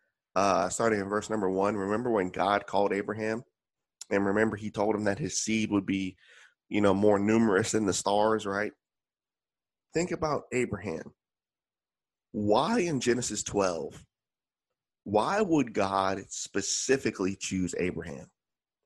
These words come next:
Did you ever think about that before? You know, why would, 'cause remember, <clears throat> there were more, there were more people on the earth at this time. And so why did God not choose anybody else?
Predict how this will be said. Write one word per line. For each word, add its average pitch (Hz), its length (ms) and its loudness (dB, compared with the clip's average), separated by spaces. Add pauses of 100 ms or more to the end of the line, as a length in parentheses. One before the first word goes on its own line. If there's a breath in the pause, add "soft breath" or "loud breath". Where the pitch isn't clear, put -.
(340)
Did 127 100 2
you 175 40 8
ever 196 140 4
think 180 160 -2
about 170 160 2
that 160 160 0
before? 170 400 -4 (920)
You 147 100 2
know, 139 80 6
why 104 420 2
would, 170 200 2 (200)
'cause 143 200 2
remember, 135 600 4 (140)
<clears throat> 139 500 0
there 143 160 -4
were 180 160 2
more, 123 600 6 (560 soft breath)
there 147 120 8
were 156 120 8
more 147 200 4
people - 320 0
on 117 80 4
the 104 100 0
earth 139 220 0
at 107 100 -8
this - 200 -2
time. - 320 -6 (800)
And 120 100 -2
so 127 120 8
why 107 440 2
did - 220 -4
God 117 340 2
not 123 220 -2
choose 117 260 0
anybody 98 440 2
else? - 320 -8